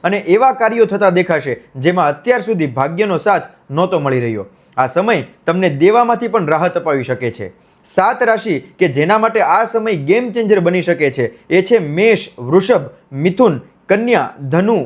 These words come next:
મકર અને કુંભ. જો તમારી રાશિ પણ આ સાતમાંથી કોઈ એક હોય, તો કમેન્ટમાં યસ લખી દેજો અને આ વીડિયો આ સાત રાશિના લોકો સાથે શેર અવશ્ય કરજો.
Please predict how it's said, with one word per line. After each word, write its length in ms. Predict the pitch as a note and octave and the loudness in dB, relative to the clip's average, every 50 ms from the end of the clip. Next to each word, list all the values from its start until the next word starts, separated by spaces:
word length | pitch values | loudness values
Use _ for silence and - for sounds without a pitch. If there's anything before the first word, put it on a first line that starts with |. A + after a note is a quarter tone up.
| - - B2 | -6 -10 -8
મકર 400 | B2+ C#3+ F3 F3+ - A#3+ F3+ D3+ - - | -4 -4 -2 0 2 0 0 0 -2 -6
અને 180 | D3+ E3 E3 C#3+ | -4 -4 -4 -4
કુંભ. 320 | - - G3 F#3 B2 A#2 - - _ _ _ _ - C#3 C3+ | 0 0 0 0 0 -4 -8 -10 _ _ _ _ -8 -2 2
જો 100 | F3 G3 F#3+ | 2 2 2
તમારી 380 | G3 - E3+ F#3+ A3 A#3 A3 | 2 0 0 2 2 2 2
રાશિ 180 | A3+ G#3+ F#3+ A#3 | 0 0 0 -2
પણ 140 | F#3+ A3 G#3+ | -2 0 0
આ 140 | F#3+ F3+ F#3+ | 0 2 2
સાતમાંથી 480 | F#3+ F#3+ F#3+ G3 F#3+ F#3+ F#3 G3+ F#3 F#3+ | 0 0 0 -2 -4 -4 -4 -4 0 2
કોઈ 160 | G3+ G3+ A3 G#3+ | 4 4 4 2
એક 80 | G#3+ | 2
હોય, 180 | - F#3 D3 B2+ - - _ _ - | 2 0 0 0 0 -6 _ _ -2
તો 80 | F3+ | 0
કમેન્ટમાં 480 | F3 F#3 F#3 G3 G3+ F#3 - G3+ F3 F3+ | 0 2 2 0 2 0 2 2 4 4
યસ 140 | G#3+ A#3+ A#3 A3+ | 2 2 0 -2
લખી 260 | A3 F#3+ E3 F3 D3 D3+ | -4 -2 0 0 0 0
દેજો 180 | C#3+ C3 C3 A#2 - - _ - | 0 0 0 -2 -2 -6 _ -6
અને 160 | D3+ D#3+ F3 | -4 0 0
આ 120 | F3 D#3 C#3+ | 2 2 0
વીડિયો 400 | C3 D#3+ A3 G#3+ A#3 G3 D3+ B2 - - - - | 0 -2 -2 0 2 2 2 0 -4 -8 -4 -2
આ 120 | D3 D3+ D3 - | -2 -2 -2 -2
સાત 260 | - F#3 G#3+ B3 A#3+ B3 | 0 0 0 2 0 0
રાશિના 380 | G#3+ G#3 G3+ A3 G#3+ G#3 F#3+ G#3 | 0 0 -2 -2 -2 0 0 0
લોકો 160 | G3 A3 G#3+ | 2 0 0
સાથે 280 | F#3 G3+ F3 D3 C#3+ A#2 - - _ _ - | 2 0 0 0 -2 -4 -4 -8 _ _ -10
શેર 240 | - - G3+ G#3+ G#3 | -2 0 0 2 2
અવશ્ય 320 | G3+ F#3+ F#3 - - D3 | 2 0 0 0 -2 -4
કરજો. 300 | A#2+ B2+ A#2+ A2 A2 F#2+ | -4 -4 -6 -6 -8 -10